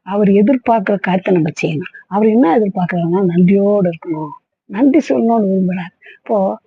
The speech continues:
இந்த புதிய ஆண்டுல பிரவேசித்திருக்கிறோம். பழைய ஆண்டுல எத்தனையோ நன்மைகள்லாம் செய்திருக்கிறார் ஆண்டவரு. அதை நினைச்சு நம்ம என்ன பண்ணோம், அவர் கிரியைகள் எல்லாம் நினைச்சு பார்க்கணும்னு விரும்புறார். பாருங்க, ஏசாயா, அஹ், அஞ்சாம் அதிகாரம் பன்னெண்டாம் வசனத்துல,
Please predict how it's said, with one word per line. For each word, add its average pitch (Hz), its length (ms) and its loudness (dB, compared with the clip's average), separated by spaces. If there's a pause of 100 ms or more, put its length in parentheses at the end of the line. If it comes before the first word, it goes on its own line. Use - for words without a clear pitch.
(180)
இந்த 196 140 -10
புதிய 214 280 2
ஆண்டுல 196 320 2
பிரவேசித்திருக்கிறோம். 180 760 -2 (380)
பழைய 247 320 -2
ஆண்டுல 226 200 2
எத்தனையோ 214 500 2
நன்மைகள்லாம் 202 580 2
செய்திருக்கிறார் 180 500 0
ஆண்டவரு. 170 480 0 (340)
அதை 202 200 -2
நினைச்சு 208 420 0
நம்ம 196 220 2
என்ன 185 160 2
பண்ணோம், 180 400 0 (280)
அவர் 185 240 0
கிரியைகள் 247 380 2
எல்லாம் 226 300 2
நினைச்சு 240 360 0
பார்க்கணும்னு 190 440 0
விரும்புறார். 180 440 2 (240)
பாருங்க, 233 300 0
ஏசாயா, 196 560 0 (560)
அஹ், 185 560 0 (380)
அஞ்சாம் 202 320 2
அதிகாரம் 196 440 2
பன்னெண்டாம் 208 360 2
வசனத்துல, 180 420 0